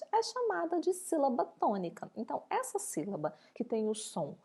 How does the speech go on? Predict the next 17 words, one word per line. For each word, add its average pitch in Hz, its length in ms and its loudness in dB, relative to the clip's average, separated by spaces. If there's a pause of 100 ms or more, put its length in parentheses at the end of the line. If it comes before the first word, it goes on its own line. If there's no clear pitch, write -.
(380)
mais 359 480 0
forte, 247 760 2
mais 262 380 2
destacado, 240 880 -2
chamada 403 400 2
de 415 80 -6
sílaba 339 400 6
tônica, 262 720 0
e 427 120 8
por 480 360 4
isso 240 560 2 (440)
que - 140 0
lá 240 220 2
no 208 80 -2
começo 220 280 0
da 220 60 0
tarefa 262 640 -4